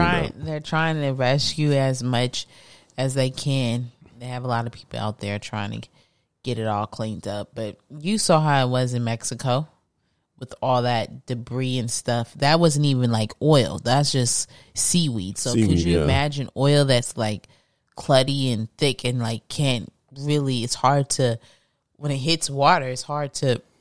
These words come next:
Speaker 1: control.
Speaker 2: Yeah, and, you know, it's just gonna keep spreading. Uh, but like I said,
Speaker 1: Then
Speaker 2: um,
Speaker 1: people can't eat fish and shit. No, man, it's just a mess.
Speaker 2: Yeah. Well, actually, you know, because it's so close to the beaches, it's gonna, can't go, can't go on the beaches.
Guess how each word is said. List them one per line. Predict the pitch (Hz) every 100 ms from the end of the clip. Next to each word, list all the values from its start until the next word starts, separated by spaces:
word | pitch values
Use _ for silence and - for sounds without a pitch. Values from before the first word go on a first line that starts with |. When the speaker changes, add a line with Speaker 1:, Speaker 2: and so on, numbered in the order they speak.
| _ _ _ _ _ _ _ -
Speaker 1:
control. | 165 147 165 180 123 110 - -
Speaker 2:
Yeah, | 156 151 90 - -
and, | - 113 110
you | 113
know, | 98
it's | 107
just | 113 120
gonna | 113
keep | - 107
spreading. | - 113 110 107 107
Uh, | - 104 104 104 - -
but | 143 135 - _ _ _ _ _ _ -
like | 135 143
I | 139
said, | 120 95 90
Speaker 1:
Then | 85 - -
Speaker 2:
um, | 104 110 107
Speaker 1:
people | - -
can't | 160 151 156
eat | 160 -
fish | - 156 -
and | 143
shit. | - 165 - -
No, | 127 123 123
man, | 131 127
it's | 139 143
just | 131
a | -
mess. | - 160 - - _ -
Speaker 2:
Yeah. | 87 87 92 - -
Well, | - 127
actually, | 98 160 - 131
you |
know, | 127 123
because | 104 120 117 107
it's | 107
so | 104
close | - 113 -
to |
the | 98
beaches, | 90 131 - 87 92
it's | -
gonna, | 135 123 101 95 - _ _ _ _ -
can't | 117 101
go, | 104 104 - -
can't | 120 113
go | 117
on | 113
the |
beaches. | 110 196 110 85